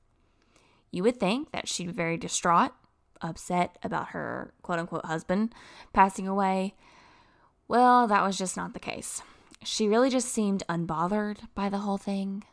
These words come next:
Like, maybe it was an inconvenience to her, but she wasn't worried about it. <laughs> She was moving on. She continued on with her life like nothing had really happened.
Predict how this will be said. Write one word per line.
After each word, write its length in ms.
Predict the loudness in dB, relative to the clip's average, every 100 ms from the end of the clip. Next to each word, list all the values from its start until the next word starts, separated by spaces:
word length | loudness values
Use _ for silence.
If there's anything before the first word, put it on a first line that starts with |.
| _
Like, 160 | -10 -4
maybe 200 | 0 0
it 40 |
was 120 | 0 -4
an 60 | -8
inconvenience 960 | -8 -6 -6 -4 -2 -2 -4 -10 -12 -14 _ _ _ _ -2
to 140 | 0
her, 240 | 4 4
but 320 | 4 4 2 -2 _ _ _ _ _ -6
she 160 | 2
wasn't 200 | 4 4
worried 140 | 2 -2
about 180 | -2 -2
it. 60 | -4
<laughs> 200 | 2 2
She 140 | 8 8
was 140 | 8
moving 220 | 6 4
on. 200 | 0 -2 -4 -12 -12 -20 -18 -16 -10
She 160 | -2 2
continued 580 | 4 4 4 6 6 4
on 260 | 2 2 0
with 120 | -4
her 140 | -4
life 380 | -4 -2 -4 -6 -16 _
like 480 | -4 -2 -2 -4 -10 _
nothing 340 | 0 0 0 -4
had 100 | -4
really 140 | -4
happened. 420 | -2 -2 -4 -18